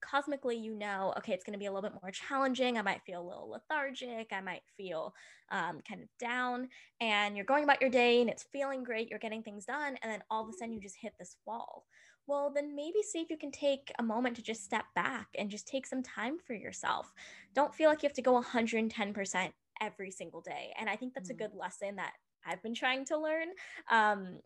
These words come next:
Speaker 1: whether it pertains to astrology or not, is just remember to be flexible and to take care of yourself, um, because you never know what challenges are going to arise. And even if you can see it with astrology, um, sometimes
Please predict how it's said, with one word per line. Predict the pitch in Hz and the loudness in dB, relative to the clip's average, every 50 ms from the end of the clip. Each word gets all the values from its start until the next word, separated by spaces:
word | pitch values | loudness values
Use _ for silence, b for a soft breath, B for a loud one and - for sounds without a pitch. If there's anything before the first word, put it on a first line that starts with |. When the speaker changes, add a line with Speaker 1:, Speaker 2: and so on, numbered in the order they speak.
| _ _ | _ _
Speaker 1:
whether | - 214 220 208 214 | 0 2 4 6 6
it | - 233 | 4 2
pertains | 220 214 233 202 214 - | 0 -2 -2 -2 -2 -4
to | - 214 | -4 -4
astrology | 185 190 - 190 175 175 180 190 190 196 175 | -4 -2 -2 -2 -2 -2 -2 -4 -4 -6 -8
or | 175 170 | -10 -10
not, | 170 180 190 214 233 214 - - - | -10 -6 -2 0 0 0 0 -4 -6
is | 190 196 190 | -8 -8 -8
just | - 214 214 - - | -8 -8 -8 -8 -8
remember | 247 233 208 202 208 214 | -6 -6 -6 -4 -4 -6
to | 214 - | -8 -8
be | 196 190 190 | -12 -12 -12
flexible | - - - - - - 269 247 277 269 269 269 254 - - | -10 -10 -12 -12 -10 -10 -8 -4 -4 -4 -2 -4 -4 -4 -4
and | 208 202 202 196 185 190 190 | -2 0 0 0 -2 -2 -6
to | 214 | -10
take | - - 190 - | -10 -10 -10 -10
care | - - - - - 185 | -10 -10 -8 -4 -4 -4
of | 202 - | -4 -4
yourself, | 214 208 208 - - 190 185 185 180 185 - _ _ B B B B B B B B _ | -4 -6 -6 -6 -6 -6 -4 -4 -4 -6 -8 _ _ B B B B B B B B _
um, | - 202 196 190 190 185 190 190 | -10 -8 -6 -6 -6 -8 -10 -10
because | - 214 - 247 233 214 | -10 -8 -6 -6 -6 -4
you | 233 247 | -2 0
never | 240 247 247 262 269 262 | 0 0 0 0 -2 -2
know | 233 220 214 214 208 202 202 202 - _ _ _ - | 0 0 0 0 -2 -2 -6 -8 -12 _ _ _ -6
what | 208 208 - | -6 -4 -4
challenges | - - 190 185 175 175 180 180 180 - | -4 -6 -6 -6 -6 -8 -10 -12 -14 -14
are | 180 | -12
going | - 180 175 185 180 | -8 -8 -8 -8 -8
to | 175 | -10
arise. | - - - - 67 53 - - - - - - | -10 -10 -8 -8 -8 -8 -8 -10 -14 -12 -8 -4
And | 202 196 196 - - | -4 -4 -4 -2 -2
even | 339 440 494 | 2 4 4
if | 494 466 - | 4 4 2
you | 403 381 - | -6 -8 -6
can | 381 381 381 381 | -4 -4 -4 -4
see | 370 - 277 | -4 -4 -2
it | 240 - | -2 0
with | - 226 - | -2 -4 -4
astrology, | 208 - - 202 190 185 190 190 185 - - 180 185 190 B B B B B B - | -8 -8 -6 -4 -4 -2 -4 -6 -8 -10 -12 -12 -12 -14 B B B B B B -6
um, | 214 220 202 202 208 202 | -2 -2 0 0 -2 -4
sometimes | - - 247 254 254 - 247 240 226 220 214 208 214 208 - - - | -4 -4 -4 -4 -2 -2 0 0 0 0 -2 -4 -8 -10 -12 -16 -20